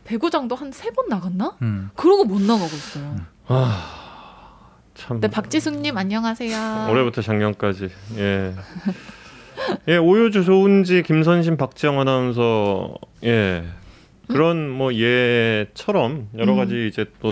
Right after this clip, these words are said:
Speaker 3: 도전을, 예.
Speaker 2: 김민아 아나운서가 예전에도 하시-, 하시지 않았나?
Speaker 1: 피겨.
Speaker 2: 피겨.
Speaker 3: 예, 민아
Speaker 2: 네.
Speaker 3: 씨는 피겨도 하고 과거에 이제 그 웨스트민스터 독쇼도 하고.
Speaker 2: 아.
Speaker 3: 예.
Speaker 1: 음.
Speaker 3: 그리고 뭐 여러 가지.
Speaker 2: 음.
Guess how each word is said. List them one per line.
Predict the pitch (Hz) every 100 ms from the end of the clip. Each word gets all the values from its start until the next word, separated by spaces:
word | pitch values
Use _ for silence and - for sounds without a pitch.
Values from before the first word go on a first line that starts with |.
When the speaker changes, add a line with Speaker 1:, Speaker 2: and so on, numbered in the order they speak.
| -
Speaker 3:
도전을, | 110 104 104 104 98 -
예. | -
Speaker 2:
김민아 | 151 208 262
아나운서가 | 240 208 190 180 170 151 135
예전에도 | 104 107 101 98 -
하시-, | 117 - 107
하시지 | 107 101 87
않았나? | 73 85 - - - - -
Speaker 1:
피겨. | 339 - 202 -
Speaker 2:
피겨. | 156 120 131
Speaker 3:
예, | 113
민아 | 110 151
Speaker 2:
네. | 165
Speaker 3:
씨는 | 165 156 156 151
피겨도 | 180 175 170 160
하고 | 156 156 147 - - _ _ -
과거에 | 147 175 170
이제 | 147 147 - -
그 | 127 107 -
웨스트민스터 | 139 - - 160 147 - 139
독쇼도 | 110 - - 101 95
하고. | 90 87 92 104
Speaker 2:
아. | 87 95
Speaker 3:
예. |
Speaker 1:
음. | 92 90 90 87 175
Speaker 3:
그리고 | 104 104 104 98
뭐 | 101 101
여러 | 107
가지. | 101 90 90 131
Speaker 2:
음. | 107 85